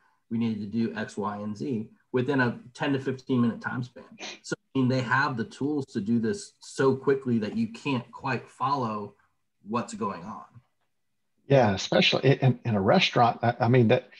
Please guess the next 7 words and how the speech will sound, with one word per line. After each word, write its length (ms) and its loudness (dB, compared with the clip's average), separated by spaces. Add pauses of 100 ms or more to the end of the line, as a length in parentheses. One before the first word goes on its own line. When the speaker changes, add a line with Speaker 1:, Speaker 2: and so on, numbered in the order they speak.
(340)
Speaker 2:
w-, 320 -4
when, 400 2
when, 460 2 (640)
when 460 0
you're 140 6
serving 440 6
dinner, 440 4